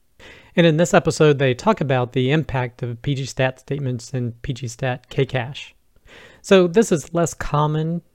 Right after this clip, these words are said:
but it's primarily a means to track, I think, C P U utilization and disk usage for Postgres processes. But it's not used that commonly in my experience, whereas P G stat statements, I'd actually like that to be used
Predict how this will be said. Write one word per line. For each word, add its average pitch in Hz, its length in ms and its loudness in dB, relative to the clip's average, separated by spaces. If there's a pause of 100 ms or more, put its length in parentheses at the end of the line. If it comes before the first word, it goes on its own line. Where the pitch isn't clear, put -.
but 143 80 0
it's 131 100 -2
primarily 131 840 2
a 120 40 -2
means 123 340 -4
to - 120 -12
track, 120 320 -4
I - 40 -20
think, 185 180 -2
C - 180 -4
P 135 140 -4
U 135 160 -2
utilization 131 920 -4
and 113 120 -6
disk - 380 -10
usage 123 400 -6
for 123 540 -2 (240)
Postgres 135 420 -4
processes. 139 800 -4 (500)
But 151 120 2
it's 156 180 -4
not 214 260 -2
used 175 260 0
that 160 180 -6
commonly 156 600 -2
in 127 180 -4
my 143 200 -4
experience, 117 720 -2
whereas 135 300 2
P - 220 -4
G 131 120 -8
stat 151 380 -2
statements, 117 520 -4 (460)
I'd 143 140 4
actually 135 340 0
like 135 200 2
that 135 180 0
to 120 80 -10
be 127 100 -4
used 120 500 -4